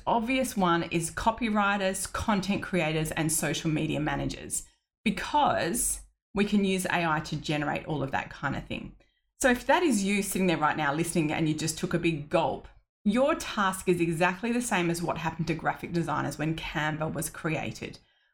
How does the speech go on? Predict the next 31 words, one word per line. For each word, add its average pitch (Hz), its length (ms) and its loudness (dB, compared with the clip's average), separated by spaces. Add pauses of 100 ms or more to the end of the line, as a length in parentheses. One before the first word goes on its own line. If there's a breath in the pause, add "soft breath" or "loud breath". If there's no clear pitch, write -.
You 190 220 6
have 202 320 0
to 262 200 0
evolve 180 460 2
your 233 140 0
business 156 520 0 (320 soft breath)
and 185 180 4
work 190 280 4
out 190 140 0
how 196 240 0
you 196 160 0
can 185 180 2
incorporate 175 840 0
this 240 280 2
amazing 233 520 4
tool 170 420 2 (100)
into 180 360 2
your 160 160 2
business. - 640 -6 (580)
So 277 120 4
here's 311 380 0
what 320 140 0
we 311 100 2
know 190 420 4
are 175 100 -2
the 170 80 0
limitations 180 880 2
of 165 240 0 (100)
A 170 180 2
I 160 360 0 (220)
currently, - 840 -2